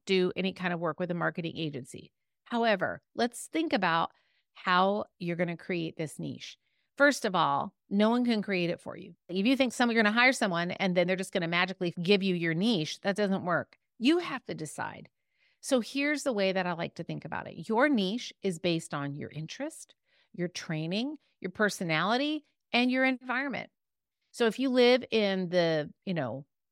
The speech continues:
East Coast, in the upper East Coast,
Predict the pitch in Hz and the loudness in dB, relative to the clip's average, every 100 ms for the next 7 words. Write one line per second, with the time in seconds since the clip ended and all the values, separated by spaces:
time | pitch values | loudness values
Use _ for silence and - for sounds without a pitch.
0 | _ 240 247 - - 226 247 320 - - | _ 2 2 0 2 4 6 2 -6 -14
1 | - 196 175 151 - - 220 233 226 220 | -8 -6 -4 -4 -2 0 2 4 2 2
2 | 220 233 - 233 226 320 - - | 0 -2 -2 4 4 4 -2 -14